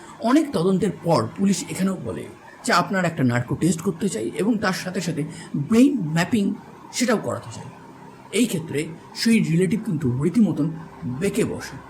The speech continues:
সে বলে যে, "না, এটা আমার পক্ষে পসিবল না।" তখন দিল্লি পুলিশ সোজা চলে যায় হাইকোর্টে। হাইকোর্টে যাওয়ার পর সেখান থেকে অর্ডার নিয়ে আসে। তখন রিলেটিভ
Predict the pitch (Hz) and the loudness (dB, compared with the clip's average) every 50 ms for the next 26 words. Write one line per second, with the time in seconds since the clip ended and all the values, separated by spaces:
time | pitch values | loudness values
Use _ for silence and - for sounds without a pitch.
0 | - - - - 226 240 202 214 202 185 175 196 196 196 170 - - 170 185 165 | -20 -14 -8 0 0 2 2 2 0 0 0 0 0 0 0 -2 -2 -2 0 0
1 | 151 131 131 127 139 135 - 135 131 - 117 101 98 101 90 95 104 - - - | 0 0 0 -2 -2 -2 -2 -2 -2 0 -2 -4 -4 -6 -6 -8 -8 -10 -12 -18
2 | - - - - - - 202 208 269 254 180 156 180 185 208 226 - - 131 131 | -18 -18 -18 -12 -4 0 4 6 6 6 6 6 2 4 4 2 2 2 0 0
3 | 147 160 - - - - - - - - - 196 190 214 185 233 220 214 208 - | 0 -2 -6 -10 -12 -14 -16 -12 -10 -4 0 2 2 4 4 4 2 2 0 0
4 | 147 131 123 123 123 123 131 160 160 - - - - - - - - - - 180 | 0 2 2 2 2 2 0 -2 -2 -8 -12 -16 -18 -18 -18 -12 -6 -2 0 0
5 | 180 175 - 113 104 - 104 - - - - - - - - - - - - - | 0 0 0 -4 -4 -4 -6 -10 -12 -14 -18 -20 -20 -20 -18 -18 -18 -18 -18 -18
6 | - - - - 175 202 247 240 - 277 269 277 202 185 165 160 160 160 160 151 | -18 -14 -8 0 2 2 2 4 2 4 4 4 4 6 4 4 4 2 0 -2
7 | 170 165 - 180 160 180 185 175 190 190 196 185 151 139 139 160 180 190 196 190 | -2 -2 -2 -4 -2 -2 -2 0 0 0 0 0 0 0 2 4 4 4 2 2
8 | 196 196 185 170 190 226 226 - - 240 254 269 233 175 175 196 202 208 180 185 | 0 -2 -2 -4 -4 -6 -8 -4 -2 0 2 4 2 4 4 4 4 4 2 2
9 | 175 | 0